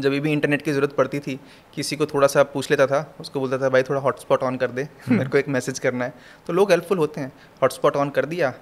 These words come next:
Speaker 1: मैंने कनेक्ट कर लिया, मैप डाउनलोड कर लिया, कहाँ जाना है, क्या करना है, उसको thank you बोला, साथ में अगर कुछ शॉप वॉप है तो साथ में कॉफ़ी पी ली, कोल्ड ड्रिंक पी ली, बात कर ली,
Speaker 2: हम्म।
Speaker 1: और वहाँ से फिर वापस।
Speaker 2: तो,
Speaker 1: तो लोग
Speaker 2: आ,
Speaker 1: बहुत हेल्पफुल होते हैं मेरे हिसाब से तो, मतलब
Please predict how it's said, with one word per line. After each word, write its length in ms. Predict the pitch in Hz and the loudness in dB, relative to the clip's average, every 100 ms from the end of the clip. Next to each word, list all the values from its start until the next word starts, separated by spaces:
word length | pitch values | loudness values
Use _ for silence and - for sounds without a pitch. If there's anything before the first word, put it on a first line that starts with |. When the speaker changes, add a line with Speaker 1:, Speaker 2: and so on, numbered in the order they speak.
| 131 | -8
Speaker 1:
मैंने 180 | 127 | -6
कनेक्ट 320 | 127 131 127 - | -2 -2 -2 -4
कर 100 | 131 | -4
लिया, 300 | 147 147 127 - - - | -2 -4 -4 -12 -20 -4
मैप 180 | 135 127 | 0 0
डाउनलोड 360 | 127 127 135 | 0 0 -2
कर 160 | 131 127 | 0 -2
लिया, 180 | 135 156 | 0 -2
कहाँ 240 | 143 135 | 0 0
जाना 240 | 131 135 139 | 2 0 0
है, 60 | |
क्या 160 | 135 131 | 0 0
करना 280 | 131 131 131 | 0 -2 -2
है, 180 | 123 - | -2 -6
उसको 160 | - - | -12 -10
thank 200 | - 123 | -8 -8
you 80 | 135 | -6
बोला, 260 | 127 135 | -4 -2
साथ 180 | 143 123 - | 0 -2 -2
में 180 | 147 127 | -2 -2
अगर 160 | 120 | 0
कुछ 300 | 123 127 - - - - _ - | -2 -4 -10 -20 -20 -20 _ -8
शॉप 300 | - 131 131 | 2 2 6
वॉप 180 | 135 135 | 4 6
है 60 | |
तो 100 | 127 | 2
साथ 160 | 131 127 131 | 4 2 2
में 100 | 127 | 0
कॉफ़ी 260 | 127 139 | 0 0
पी 120 | 135 | -2
ली, 80 | 131 | 0
कोल्ड 180 | 131 127 | 2 0
ड्रिंक 180 | 135 - | 0 -4
पी 60 | |
ली, 120 | 135 131 | -6 -2
बात 300 | 120 120 - | 0 0 0
कर 100 | 131 | -2
ली, 180 | 147 123 | -2 -6
Speaker 2:
हम्म। 260 | 123 113 113 | -2 0 0
Speaker 1:
और 60 | |
वहाँ 160 | 131 120 | -2 -4
से 120 | 131 | -8
फिर 120 | 127 | -10
वापस। 420 | 127 117 - - - - - - - - | -8 -10 -10 -16 -20 -20 -20 -20 -6 6
Speaker 2:
तो, 220 | 147 147 | 10 10
Speaker 1:
तो 60 | 143 | 10
लोग 100 | 127 | 8
Speaker 2:
आ, 260 | 117 113 | 8 8
Speaker 1:
बहुत 200 | 117 156 | 6 2
हेल्पफुल 300 | 151 131 165 | 0 -2 -2
होते 160 | 147 131 | -2 -2
हैं 80 | 127 | -2
मेरे 140 | 123 | -2
हिसाब 220 | 123 120 | -2 -4
से 140 | - 123 | -4 -6
तो, 180 | 123 | -4
मतलब 340 | 123 127 123 | -4 0 0